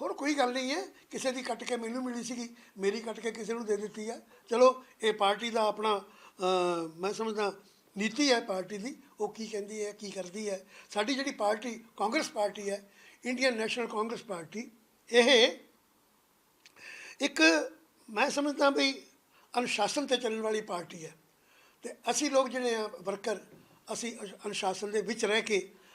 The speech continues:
ਅਸੀਂ ਕੋਈ ਇਸ ਗੱਲ 'ਤੇ ਕਿੰਤੂ ਪਰੰਤੂ ਕਰਨਾ ਠੀਕ ਨਹੀਂ ਸਮਝਦੇ। ਜੋ ਪਾਰਟੀ ਦਾ ਹੁਕਮ ਹੈ, ਉਹ ਸਿਰ ਮੱਥੇ 'ਤੇ ਹੈ। ਉਹ ਸਿਆਣੇ ਕਹਿੰਦੇ ਨੇ ਬਈ,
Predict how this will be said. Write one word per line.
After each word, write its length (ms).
ਅਸੀਂ 200
ਕੋਈ 220
ਇਸ 420
ਗੱਲ 80
'ਤੇ 180
ਕਿੰਤੂ 460
ਪਰੰਤੂ 480
ਕਰਨਾ 380
ਠੀਕ 280
ਨਹੀਂ 240
ਸਮਝਦੇ। 460
ਜੋ 140
ਪਾਰਟੀ 320
ਦਾ 120
ਹੁਕਮ 340
ਹੈ, 80
ਉਹ 100
ਸਿਰ 200
ਮੱਥੇ 280
'ਤੇ 200
ਹੈ। 120
ਉਹ 220
ਸਿਆਣੇ 260
ਕਹਿੰਦੇ 280
ਨੇ 240
ਬਈ, 400